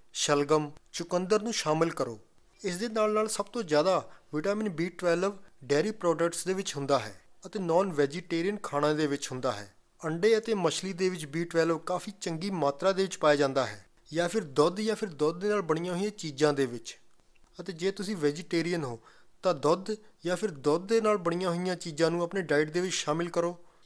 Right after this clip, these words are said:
ਇਸ ਲਈ ਦੋਸਤੋ, ਰੋਜ਼ਾਨਾ ਇੱਕ ਗਲਾਸ ਦੁੱਧ ਤੁਹਾਨੂੰ ਜ਼ਰੂਰ ਪੀਣਾ ਚਾਹੀਦਾ ਹੈ, ਜਾਂ ਫਿਰ ਤੁਸੀਂ ਆਪਦੇ ਡਾਕਟਰ ਦੇ ਨਾਲ ਸਲਾਹ ਕਰਕੇ ਵਿਟਾਮਿਨ ਬੀ ਟਵੈਲਵ ਦੀ ਮੈਡੀਸਿਨ ਵੀ ਲੈ ਸਕਦੇ ਹੋ। ਇਸ ਦੇ ਇਲਾਵਾ ਹਰੇ ਪੱਤੇਦਾਰ ਸਬਜ਼ੀਆਂ ਨੂੰ ਆਪਦੀ ਡਾਈਟ ਦੇ ਵਿੱਚ ਸ਼ਾਮਿਲ ਕਰੋ,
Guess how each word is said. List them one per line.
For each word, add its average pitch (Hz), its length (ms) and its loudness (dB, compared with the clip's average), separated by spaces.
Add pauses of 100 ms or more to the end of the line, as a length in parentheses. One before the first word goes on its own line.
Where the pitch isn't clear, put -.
(220)
ਇਸ 147 100 -10
ਲਈ 196 100 -4
ਦੋਸਤੋ, 196 320 -4
ਰੋਜ਼ਾਨਾ 147 520 0 (360)
ਇੱਕ 185 200 -6
ਗਲਾਸ 214 380 0
ਦੁੱਧ 170 200 -2
ਤੁਹਾਨੂੰ 180 360 -4
ਜ਼ਰੂਰ 160 280 -8
ਪੀਣਾ 175 260 -2
ਚਾਹੀਦਾ 135 340 -2
ਹੈ, 120 200 -10 (300)
ਜਾਂ 156 160 0
ਫਿਰ 202 120 -2
ਤੁਸੀਂ 220 280 -6
ਆਪਦੇ 208 160 -2
ਡਾਕਟਰ 143 400 -6
ਦੇ 190 80 -6
ਨਾਲ 202 140 -4
ਸਲਾਹ 156 340 -2
ਕਰਕੇ 143 400 -4 (400)
ਵਿਟਾਮਿਨ 190 380 -2
ਬੀ 170 160 -4
ਟਵੈਲਵ 175 280 -2
ਦੀ 196 100 -4
ਮੈਡੀਸਿਨ 165 520 -2
ਵੀ 202 100 -4
ਲੈ 147 200 0
ਸਕਦੇ 131 400 -4
ਹੋ। 101 100 -16 (680)
ਇਸ 147 120 -8
ਦੇ 202 80 -2
ਇਲਾਵਾ 208 260 0
ਹਰੇ 156 300 -4
ਪੱਤੇਦਾਰ 180 460 -4
ਸਬਜ਼ੀਆਂ 156 460 -2
ਨੂੰ 185 120 -2
ਆਪਦੀ 175 160 -4
ਡਾਈਟ 147 280 -2
ਦੇ 170 100 0
ਵਿੱਚ 180 120 -2
ਸ਼ਾਮਿਲ 151 320 -2
ਕਰੋ, 147 340 -2